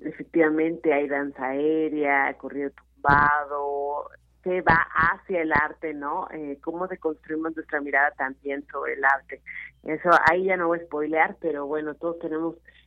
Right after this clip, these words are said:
ya con toda la, la idea de, de lo que es los corridos tumbados, pero cómo se hace hacia un lugar, eh, también, eh, con su propio discurso y que no sea una oda a la violencia.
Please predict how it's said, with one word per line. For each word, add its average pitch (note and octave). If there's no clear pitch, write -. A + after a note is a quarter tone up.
ya E3+
con E3
toda E3+
la, D#3
la D3
idea D#3
de, C#3+
de D3
lo C#3+
que D#3+
es D#3
los D#3+
corridos D#3+
tumbados, D3+
pero C#3
cómo F#3
se D#3+
hace D#3
hacia D#3
un D#3+
lugar, D3+
eh, C3+
también, D#3+
eh, D#3
con D#3
su -
propio E3+
discurso E3+
y E3+
que D#3
no D3+
sea D3
una C#3+
oda C#3+
a C#3
la C3+
violencia. C3+